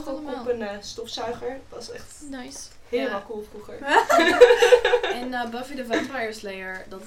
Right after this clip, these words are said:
Speaker 3: komt uit de jaren negentig en de early two thousands, waar, zeg maar, computers net bestonden. Daar is op een gegeven moment ook een personage die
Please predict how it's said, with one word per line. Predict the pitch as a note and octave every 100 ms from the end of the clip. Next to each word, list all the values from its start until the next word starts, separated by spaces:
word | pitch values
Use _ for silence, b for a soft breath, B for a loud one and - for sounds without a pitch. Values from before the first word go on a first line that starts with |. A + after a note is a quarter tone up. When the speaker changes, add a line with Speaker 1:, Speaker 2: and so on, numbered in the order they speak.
| - -
Speaker 3:
komt | G3+ G3+
uit | G3
de | G3 F3+ F3 - - - - - - F3+ F3+ F3+
jaren | F3+ F#3 F3+
negentig | E3+ F#3+ - F3+
en | F#3 E3+
de | D#3+ -
early | F3+ G#3+ A3
two | A3 G#3+
thousands, | G#3 G3+ G3+ G3+ G3
waar, | F3+
zeg | F3+ -
maar, | F#3+ F3 E3+ - -
computers | - F#3+ G3+ G3 F3+
net | - F3
bestonden. | G3+ - G3 E3+
Daar | F3
is | C4
op | B3+
een |
gegeven | A#3 A3 G#3+
moment |
ook | G#3
een | G#3
personage | G3+ G3 G#3+ G#3
die | F#3+ F3+